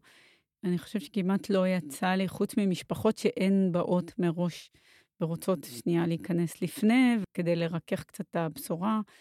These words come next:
אבל, אה, כמעט לא יצא לי לדבר עם משפחה לפני שדיברתי עם המטופל.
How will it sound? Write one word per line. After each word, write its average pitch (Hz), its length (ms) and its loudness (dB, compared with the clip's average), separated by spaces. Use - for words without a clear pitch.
אבל, 170 400 -2
אה, 165 220 2
כמעט 170 380 0
לא 170 120 2
יצא 170 320 -2
לי 170 260 0
לדבר 165 360 0
עם 165 100 0
משפחה 165 420 -4
לפני 165 520 0
שדיברתי 165 580 -4
עם 170 100 0
המטופל. 170 640 -4